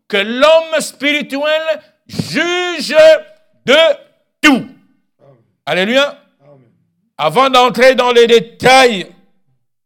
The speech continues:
Speaker 1: de la parole de Dieu pour nous ce soir, je vais d'abord poser le cadre. Comment je vais le faire ? En définissant ce que nous pouvons entendre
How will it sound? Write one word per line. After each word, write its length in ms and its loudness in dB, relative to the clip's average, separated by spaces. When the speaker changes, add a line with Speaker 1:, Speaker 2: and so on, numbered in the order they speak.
Speaker 1:
de 80 -8
la 140 2
parole 760 -2
de 200 -8
Dieu 500 -8
pour 140 -12
nous 180 -12
ce 140 -14
soir, 560 -8
je 140 -8
vais 180 -4
d'abord 460 0
poser 760 0
le 200 -8
cadre. 600 -2
Comment 300 -4
je 120 -12
vais 180 -10
le 120 -16
faire ? 400 -8
En 180 -4
définissant 1160 -8
ce 260 -6
que 440 -8
nous 260 -12
pouvons 440 -12
entendre 720 -12